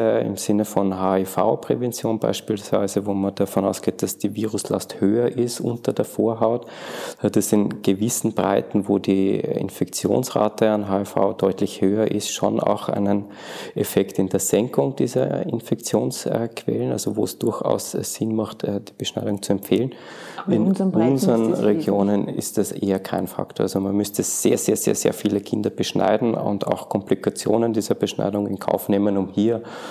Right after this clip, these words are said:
Speaker 1: ein, äh, Risiko einer H-I-V-Übertragung zu senken beispielsweise. Also das muss man schon, äh, regional abhängig auch diskutieren.
Speaker 2: Das war jetzt ein guter Abschluss. Vielen Dank für das nette und ausführliche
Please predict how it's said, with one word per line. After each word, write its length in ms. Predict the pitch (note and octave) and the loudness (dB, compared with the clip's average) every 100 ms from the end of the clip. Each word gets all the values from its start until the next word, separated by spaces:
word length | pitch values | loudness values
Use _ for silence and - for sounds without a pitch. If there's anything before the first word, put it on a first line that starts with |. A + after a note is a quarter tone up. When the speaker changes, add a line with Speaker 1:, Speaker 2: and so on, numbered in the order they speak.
| - - | -12 -10
Speaker 1:
ein, 400 | - F#2+ F#2+ F#2+ | -2 2 2 2
äh, 640 | F#2+ G2+ F#2+ F#2+ F#2 - A2 - | 0 0 0 0 -2 -4 -4 0
Risiko 460 | A#2 A#2+ - - | 0 2 0 2
einer 600 | F#2+ F2+ F2+ - - - F#2 | 2 2 2 0 0 -2 0
H-I-V-Übertragung 1800 | F#2+ F#2 - G2 - - - - - - - B2 G2+ G2 - F#2 F#2 - | 0 0 0 0 0 -2 -6 -8 -12 -10 -8 -4 -4 -2 -4 -2 -2 -2
zu 120 | G2+ | -6
senken 400 | - F#2 - - | -4 -4 -4 -8
beispielsweise. 800 | - - - - - - - - _ - - - - - - | -6 -8 -8 -12 -10 -14 -14 -20 _ -20 -20 -20 -20 -20 -18
Also 200 | - - | -12 -10
das 240 | - F#2 | -6 -4
muss 140 | G2+ G2 | -2 2
man 140 | G2 | 2
schon, 280 | - G2 G2 - - - - - | 4 2 2 -4 -14 -12 -12 -2
äh, 80 | G2 | 2
regional 680 | F#2+ F#2 F#2+ G2 F2+ F2+ - | 2 2 2 2 2 2 2
abhängig 680 | F#2 - F#2+ F2+ F2 - - - | 0 -4 -4 -2 -2 -8 -18 -14
auch 180 | - | -12
diskutieren. 600 | - G2 - - - - - _ _ _ _ _ _ _ _ _ _ _ _ _ _ _ _ _ | -8 -8 -6 -8 -8 -12 -12 _ _ _ _ _ _ _ _ _ _ _ _ _ _ _ _ _
Speaker 2:
Das 160 | G#3 - | -4 0
war 80 | G3 | -2
jetzt 140 | - | 0
ein 80 | G3 | 0
guter 340 | G#3+ - - | 0 0 -2
Abschluss. 520 | A#3 - - C4 B3+ | -4 -6 -2 0 0
Vielen 360 | - A#3+ A#3 A3+ | 0 2 4 4
Dank 260 | G3+ A3+ - | 2 -2 0
für 120 | G#3 | 0
das 180 | G#3+ - | 0 2
nette 480 | F#3+ F#3+ - G#3 | 0 0 2 0
und 220 | - G3 - | 2 -2 0
ausführliche 760 | F3 - G3 F3+ F#3+ F3 - | -2 0 2 2 2 0 -2